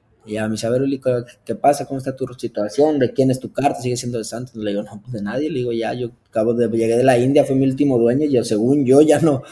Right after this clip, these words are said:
ya ahora sí Santos ni nadie tiene poder en, en mi decisión", ¿sabes? Me dice, "Mira, este, Tomás te quiere ver, Tomás te quiere ver y, y, y de ahí, y de ahí vemos lo que pasó el año pasado". Dice, "Sí,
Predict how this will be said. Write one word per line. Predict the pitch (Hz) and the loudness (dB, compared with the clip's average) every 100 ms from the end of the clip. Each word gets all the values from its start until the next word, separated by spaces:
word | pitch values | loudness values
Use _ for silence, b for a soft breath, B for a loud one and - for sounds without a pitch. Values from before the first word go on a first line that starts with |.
| 165 B B | -18 B B
ya | 127 143 | 2 8
ahora | 143 147 | 8 8
sí | 143 139 127 | 8 4 4
Santos | 120 127 143 | 0 -2 -2
ni | 139 | -2
nadie | 113 117 | 0 0
tiene | 120 131 131 | 0 0 0
poder | 120 117 123 | 0 2 2
en, | 117 101 - | 0 -4 -6
en | 113 | -4
mi | 113 | -2
decisión", | 113 107 107 135 139 | -4 -4 -2 0 0
¿sabes? | 127 131 151 - _ _ _ _ _ | 0 -2 -4 -10 _ _ _ _ _
Me | 117 | -12
dice, | 117 117 110 | -10 -8 -6
"Mira, | 123 120 104 - | 0 0 0 -12
este, | - - - - - - | -16 -10 -8 -8 -10 -10
Tomás | 117 113 113 | -6 -6 -6
te | - - | -10 -2
quiere | 127 127 | 0 2
ver, | 123 143 196 - b b b _ _ | 2 2 2 -4 b b b _ _
Tomás | 123 120 110 | -18 -16 -18
te | 117 | -18
quiere | - 123 120 | -6 -4 -2
ver | 135 147 | 0 -2
y, | 127 107 107 104 _ | -4 -8 -10 -14 _
y, | 110 - | -20 -20
y | - 107 | -18 -14
de | 104 101 | -12 -14
ahí, | 104 104 104 98 - _ - | -8 -4 -4 -6 -10 _ -20
y | 104 | -20
de | 101 | -16
ahí | 98 104 | -10 -6
vemos | 110 135 113 | -4 -4 -6
lo | 104 | -10
que | - 101 | -12 -20
pasó | 101 104 | -12 -8
el | |
año | 107 117 | -6 -6
pasado". | 110 113 117 131 | -8 -6 -4 -2
Dice, | 123 117 | -4 -8
"Sí, | 104 104 92 | -12 -12 -12